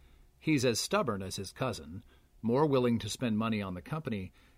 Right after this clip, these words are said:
and more likely to stay in five-star hotels when he travels for work. He's also more comfortable in the role of company spokesman. Throughout the pandemic, he's appeared on national television and radio.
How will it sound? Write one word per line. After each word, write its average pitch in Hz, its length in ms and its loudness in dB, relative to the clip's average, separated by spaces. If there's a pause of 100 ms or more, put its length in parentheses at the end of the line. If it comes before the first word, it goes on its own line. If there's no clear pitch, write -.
(140)
and 175 160 0
more 208 160 4
likely 143 380 4
to 110 80 0
stay 110 340 2
in 101 140 0
five-star 104 600 -2
hotels 101 640 -6
when 101 120 -4
he 87 100 -8
travels 82 460 -8
for 78 120 -14
work. 101 480 -10 (640)
He's 160 220 4
also 190 320 4
more 135 180 2
comfortable 92 520 -4
in 98 60 -4
the 110 80 -2
role 104 280 -2
of 104 80 -6
company 90 340 -8
spokesman. 78 640 -6 (800)
Throughout 147 400 4
the 160 80 0
pandemic, 107 600 0
he's 120 240 0
appeared 131 380 2
on 98 160 -2
national 117 400 -2
television 95 540 -6
and 90 160 -6
radio. 87 640 -8